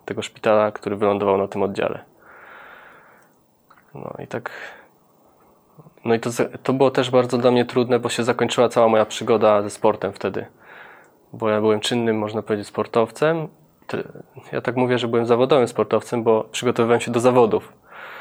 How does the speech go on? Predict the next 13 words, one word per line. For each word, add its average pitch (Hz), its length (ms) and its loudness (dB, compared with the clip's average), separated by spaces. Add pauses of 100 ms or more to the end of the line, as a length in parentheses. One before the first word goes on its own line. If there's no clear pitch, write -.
(320)
Czyli 107 300 -6
to 107 120 -6
nie 113 100 2
było 110 240 4
dla 101 240 2
zdrowia, 107 400 2
tylko - 220 -6
to 107 100 -4
było 107 160 -2
typowo 104 440 -4
pod 104 160 -4
wyniki, 110 500 -4 (600)
trenowanie. 107 600 -2